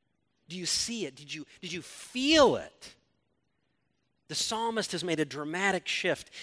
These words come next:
in his writing style, in the language he's using, and in the posture of his heart. He's moved from confidence. Here he's crying out in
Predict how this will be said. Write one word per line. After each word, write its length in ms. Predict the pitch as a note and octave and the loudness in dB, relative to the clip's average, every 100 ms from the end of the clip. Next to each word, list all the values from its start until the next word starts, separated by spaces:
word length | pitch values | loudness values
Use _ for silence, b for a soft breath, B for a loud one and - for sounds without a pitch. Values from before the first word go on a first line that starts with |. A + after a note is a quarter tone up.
| F3+ | -2
in 80 | |
his 160 | D3+ C3+ | -2 -2
writing 440 | C3 D3+ G3+ G#3+ | 0 2 4 2
style, 540 | G3+ - F#3+ F#3 F3+ E3+ B - | 0 -2 0 0 0 -4 B -6
in 80 | |
the 120 | D3 B2 | -2 -2
language 600 | A#2+ D#3 G#3 A3 G3 E3+ | 0 2 0 0 -6 -4
he's 300 | G3+ F#3 E3+ | -6 -6 -8
using, 440 | F#3+ F#3 F#3+ F3+ - B | -8 -4 -4 -4 -8 B
and 140 | E3 | -4
in 100 | D3+ | -4
the 100 | D3+ | -6
posture 680 | D3 - - F#3 - - F3+ - B | -10 -10 -8 -8 -8 -10 -12 -12 B
of 140 | D#3 - | -4 -4
his 240 | D#3+ - | -8 -8
heart. 260 | - B2 A#2 | -4 -4 -6
He's 200 | D#3 D#3 | -12 -10
moved 220 | F3 E3 | -10 -10
from 260 | - A2+ | -12 -12
confidence. 960 | - - G#3 A#3 - B3 C4+ - - - _ _ _ _ _ _ _ _ _ _ _ _ _ _ _ | -10 -4 -2 -2 0 0 0 -4 -10 -12 _ _ _ _ _ _ _ _ _ _ _ _ _ _ _
Here 480 | - - F#3+ F#3+ F3 | -20 -14 -10 -10 -10
he's 300 | C#3+ A#2+ - - | -12 -14 -14 -14
crying 960 | - - E3+ F3 F3 F3+ F3+ E3 D#3+ - | -20 -14 -12 -6 -6 -6 -6 -8 -10 -10
out 500 | C3 C3+ C3 C#3 - - B B B | -10 -10 -12 -16 -20 -20 B B B
in 80 | G#2 | -20